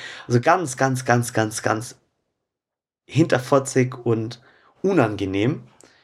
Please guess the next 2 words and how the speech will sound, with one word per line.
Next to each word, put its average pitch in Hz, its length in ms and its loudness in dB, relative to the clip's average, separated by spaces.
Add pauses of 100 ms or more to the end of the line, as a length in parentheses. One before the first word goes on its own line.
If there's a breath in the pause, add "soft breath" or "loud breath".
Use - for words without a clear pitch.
(380 soft breath)
Ähm, 123 520 0 (1300)
und 127 760 0